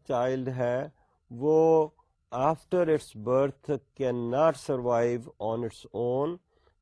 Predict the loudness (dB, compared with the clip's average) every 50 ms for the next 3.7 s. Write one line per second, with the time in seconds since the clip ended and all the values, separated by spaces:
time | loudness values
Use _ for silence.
0 | -12 -12 -8 -4 -2 0 2 4 2 2 0 -4 -6 -4 -4 -4 -4 _ -8 -6
1 | -4 -2 0 0 2 0 0 -2 -6 -6 -4 0 0 0 0 -2 -4 -10 -12 -6
2 | -2 -2 -2 -2 -2 -4 -2 0 0 0 -2 -4 _ -6 -6 -6 -6 -10 _ _
3 | _ _ _ _ _ _ -4 -4 0 2 4 4 4 2